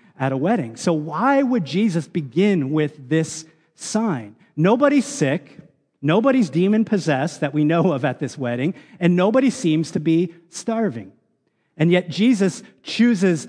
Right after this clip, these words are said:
this time, this opportunity to perform his first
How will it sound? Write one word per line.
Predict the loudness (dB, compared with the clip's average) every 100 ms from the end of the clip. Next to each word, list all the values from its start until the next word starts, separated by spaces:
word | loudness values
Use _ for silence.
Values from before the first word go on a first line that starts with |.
| -12
this | -8 2 2 2 -4 -14 -18 -6
time, | -4 -2 -2 2
this | 2 2 0
opportunity | 0 0 -4 -2 -2 -2 -2 -4 -8 _ _
to | -8
perform | -6 -8 -4 -2 0 -2 -4 -8 _ _ _ _ _ _ _
his | -16 -14
first | -8 -6 -6 -10 -20